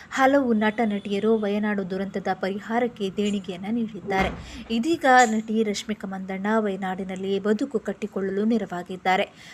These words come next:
ಮುಖ್ಯಮಂತ್ರಿ ಪರಿಹಾರ ನಿಧಿಗೆ ಹತ್ತು ಲಕ್ಷ ರೂಪಾಯಿ ದೇಣಿಗೆ ನೀಡಿದ್ದಾರೆ.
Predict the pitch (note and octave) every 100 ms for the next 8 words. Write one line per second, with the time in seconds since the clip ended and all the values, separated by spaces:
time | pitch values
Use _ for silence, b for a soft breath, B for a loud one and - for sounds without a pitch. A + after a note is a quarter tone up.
0 | B B3+ B3+ E4 C#4+ B3 B3 C4 B3 A3
1 | G3+ G#3 G3+ G3+ G#3 F#3+ G#3 G#3+ - A#3+
2 | G3 F3+ G#3 G3 F#3 A3 G#3+ G3+ F3+ G#3
3 | A#3 E3+ - F#3+ F#3+ - -